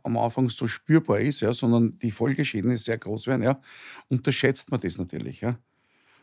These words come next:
Und deswegen ist das, finde ich, in Österreich eine Volkskrankheit, die was sehr unterschätzt wird, ja. Und man müsste eigentlich schon unterrichten in den Kindergärten, in den Schulen, was sind gescheite Lebensmittel und wie geht man um damit, was ist die Dosis, was ist die Basis, ja.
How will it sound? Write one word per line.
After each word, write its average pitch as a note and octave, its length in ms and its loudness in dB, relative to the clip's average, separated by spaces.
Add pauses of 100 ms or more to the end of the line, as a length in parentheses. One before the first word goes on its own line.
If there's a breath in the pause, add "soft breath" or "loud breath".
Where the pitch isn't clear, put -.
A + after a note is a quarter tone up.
(180)
Und A#2+ 260 2
deswegen B2 320 2
ist B2 200 0
das, C3 120 -4
finde B2 280 4
ich, A#2+ 140 -2
in B2 80 4
Österreich B2 560 -2
eine A#2+ 240 0
Volkskrankheit, A#2+ 1000 -2
die A#2 140 0
was A#2+ 220 0
sehr G#2 160 0
unterschätzt A#2 640 -2
wird, C3 160 4
ja. C3 180 2 (360 loud breath)
Und G#2 100 4
man A2+ 120 6
müsste A#2+ 280 4
eigentlich A2+ 340 2
schon B2 140 2
unterrichten A#2+ 840 2 (120)
in - 180 -2
den A2+ 380 2
Kindergärten, B2 720 2
in B2 60 6
den B2 160 4
Schulen, A#2 420 2 (360 loud breath)
was A2 180 -4
sind A#2+ 120 0
gescheite A2+ 280 0
Lebensmittel A#2+ 540 2
und B2 60 6
wie A#2+ 100 2
geht B2 180 2
man B2 120 4
um C3+ 120 2
damit, C#3 340 4
was B2 180 0
ist B2+ 200 -8
die - 100 -10
Dosis, B2+ 400 0
was A#2 120 -2
ist A2+ 160 -8
die C3 80 -2
Basis, C3 460 -2
ja. C#3 180 4